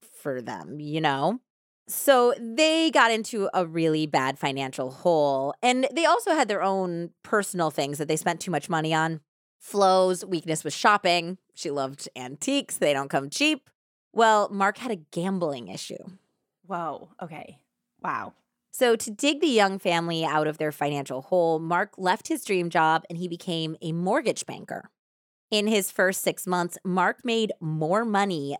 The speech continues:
Speaker 1: than he could have as his previous job in several years.
Speaker 2: I feel like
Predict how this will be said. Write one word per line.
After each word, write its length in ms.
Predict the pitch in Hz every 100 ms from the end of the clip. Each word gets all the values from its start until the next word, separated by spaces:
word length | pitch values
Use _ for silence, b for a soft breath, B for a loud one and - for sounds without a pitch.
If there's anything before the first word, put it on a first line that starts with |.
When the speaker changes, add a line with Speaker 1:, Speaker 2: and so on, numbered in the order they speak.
| -
Speaker 1:
than 240 | 180 170
he 240 | 175 196 180
could 280 | - 208
have 300 | 196 185 180 180 -
as 240 | 160 160
his 180 | 180 156
previous 440 | - 160 170 165
job 260 | - 185 180
in 120 | 185 170
several 800 | - - 151 147 156 151 147 _
years. 600 | 156 139 123 92 - - - _ _ _
Speaker 2:
I 60 | 277
feel 200 | 349 415 587
like 180 | 349